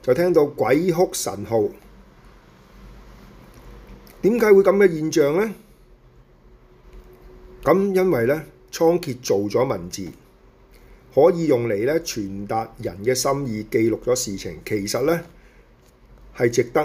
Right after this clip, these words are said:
慶賀嘅。但係點解鬼又要哭呢？點解佢咁悲傷呢？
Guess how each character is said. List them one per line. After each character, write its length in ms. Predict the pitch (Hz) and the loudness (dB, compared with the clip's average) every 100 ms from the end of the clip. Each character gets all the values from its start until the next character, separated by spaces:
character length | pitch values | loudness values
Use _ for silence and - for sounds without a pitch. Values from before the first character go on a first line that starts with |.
| 151 - - - | -4 -16 -20 -6
慶 320 | 117 110 107 | -4 -4 -4
賀 260 | 98 92 95 | -4 -4 -6
嘅。 80 | 95 78 - - - - _ - - | -8 -10 -20 -20 -20 -20 _ -20 -4
但 240 | 147 151 | 0 2
係 140 | 160 151 | 2 0
點 200 | 156 185 | 0 0
解 120 | 180 | 0
鬼 500 | 180 117 104 151 170 | 0 -2 0 -2 -4
又 160 | 143 110 | -4 -2
要 160 | 120 135 | 0 2
哭 240 | 160 151 | 2 2
呢？ 120 | 160 165 - _ - _ - - - _ - - - - - - - - - - | -4 -6 -20 _ -20 _ -20 -20 -20 _ -20 -20 -20 -20 -20 -20 -20 -20 -20 -4
點 220 | 131 190 | 0 2
解 80 | 180 | 2
佢 180 | 165 151 | 4 2
咁 220 | 151 147 | 0 -2
悲 200 | 160 160 | 0 0
傷 300 | 160 156 156 | 2 2 2
呢？ 140 | 170 | -2